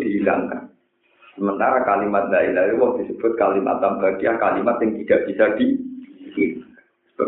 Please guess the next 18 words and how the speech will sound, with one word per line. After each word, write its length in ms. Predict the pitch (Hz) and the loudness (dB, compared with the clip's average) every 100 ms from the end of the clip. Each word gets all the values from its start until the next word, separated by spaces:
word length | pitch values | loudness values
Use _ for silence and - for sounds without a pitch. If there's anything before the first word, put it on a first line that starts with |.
| 92 | -2
itu 120 | - | -2
sesuatu 480 | - 131 127 123 123 | -2 0 2 2 4
yang 160 | 123 117 | 2 2
nggak 240 | - 101 | 0 0
bisa 240 | 110 104 98 | 0 0 0
dihilangkan 800 | 104 98 - - 98 - - - - | 2 2 0 0 0 -2 -8 -18 -6
nanti 240 | 98 98 147 | -4 0 0
akan 320 | 120 131 131 | 2 0 0
berkeabadian. 1400 | 110 - 98 101 - - - - - - - - - - - - _ _ _ _ - | -2 0 2 2 2 2 0 -4 -10 -16 -8 -6 -4 -6 -12 -20 _ _ _ _ -2
Ini 160 | 98 98 | 2 2
disebut 400 | 98 - 117 120 | -2 -4 -2 0
wa 240 | 101 98 | 0 0
ja'alaha 460 | 98 76 - 98 117 113 | 2 2 2 2 2 2
kalimatan 580 | 101 104 101 107 110 127 - - - - | 2 2 2 0 2 0 0 -6 -16 -2
baqiyah. 560 | - - - - - - _ _ _ _ - - _ _ - | 0 0 -4 -10 -14 -20 _ _ _ _ -20 -20 _ _ -10
Disebut 400 | - 123 123 104 | -4 -2 0 2
wal 240 | 98 98 | 2 2
baqiyatus 880 | 113 117 117 117 113 117 117 113 | 2 2 2 2 2 4 2 -2